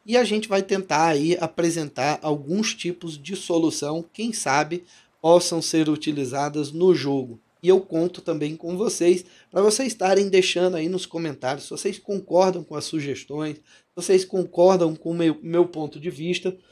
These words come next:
O mais importante disso tudo é a participação de vocês, e tenha certeza que tudo isso vai valer bastante como feedback.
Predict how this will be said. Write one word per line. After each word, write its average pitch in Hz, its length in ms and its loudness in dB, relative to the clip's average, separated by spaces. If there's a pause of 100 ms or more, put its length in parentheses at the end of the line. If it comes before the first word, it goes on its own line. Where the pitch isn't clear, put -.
(180)
O 190 60 -10
mais 220 460 2
importante 170 760 -2
disso 156 360 -8
tudo 165 320 -2
é - 20 4
a 160 60 0
participação 156 600 -10
de 165 60 -6
vocês, 165 560 0 (320)
e 170 60 -14
tenha 185 340 -2
certeza 175 720 2
que 170 180 -6
tudo 240 380 -4
isso 185 320 0
vai 175 200 2
valer 160 340 0
bastante 156 640 -6
como 165 200 -8
feedback. 139 600 -8